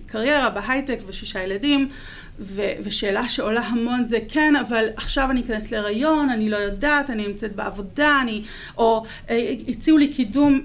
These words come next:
בחופשת לידה, אבל אני בחופשת לידה, ואני לא יודעת, ואני אחזור, וזה יהיה קשה", ו-, אל תקבלי את ההחלטות על בסיס משהו שהוא זמני. אל תקבלי החלטות בזום אין.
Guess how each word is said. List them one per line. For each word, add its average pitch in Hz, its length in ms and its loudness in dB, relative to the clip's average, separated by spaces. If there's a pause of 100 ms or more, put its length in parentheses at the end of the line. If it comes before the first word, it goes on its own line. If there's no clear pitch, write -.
(140)
בחופשת 220 440 -2
לידה, 277 460 2
אבל 226 120 -2
אני 214 120 0
בחופשת 220 380 -8
לידה, 208 520 2
ואני 220 220 -2
לא 220 60 0
יודעת, 220 540 0
ואני 214 200 -4
אחזור, 233 520 0
וזה 220 160 -6
יהיה 202 100 0
קשה", 254 460 -2
ו-, 220 100 -2 (560)
אל 330 140 2
תקבלי 262 560 0
את 277 100 -2
ההחלטות 233 1040 -2 (360)
על 226 120 2
בסיס 277 640 2
משהו 240 280 0
שהוא 208 220 -2
זמני. 180 460 -2 (1000)
אל 302 180 2
תקבלי 254 720 0
החלטות 220 540 -6
בזום 196 380 -6 (140)
אין. 175 180 -6